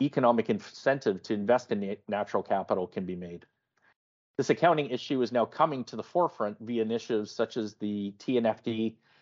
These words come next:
and Finance for Nature, which are following on the heels of the T C F D on climate to promote integration of financially material nature accounting and disclosure requirements within national securities and disclosure regimes. With the second,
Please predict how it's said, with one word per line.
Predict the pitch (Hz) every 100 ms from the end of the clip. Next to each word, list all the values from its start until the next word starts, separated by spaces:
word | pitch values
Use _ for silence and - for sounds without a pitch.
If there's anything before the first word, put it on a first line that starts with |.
| - -
and | 110
Finance | 135 123 123 -
for | 107
Nature, | 110 123 - 95
which | 101 -
are | 110
following | - 151 127 113
on | 107
the | 101
heels | - 160 127 110
of | 104
the | 98
T | 95 - 143
C | - 98
F | 92
D | - 92 90 _ _ _ _
on | - 98
climate | - 147 143 104 -
to | 110
promote | 113 110 107 - _
integration | 135 131 110 113 117 - 110 107
of | 104
financially | - 110 110 113 127 113
material | 107 107 120 107 107 98 - _ _ _ -
nature | 127 127 131
accounting | 113 127 123 117 104
and | 107
disclosure | 101 - 113 110
requirements | 104 101 101 95 95 98 -
within | 104 107 101
national | 101 107 - 101 95 - _
securities | - - - 117 101 92 90 - _ _
and | - 95
disclosure | - 98 95 95 87
regimes. | 85 92 87 - - _
With | 117 117
the | -
second, | 185 - 110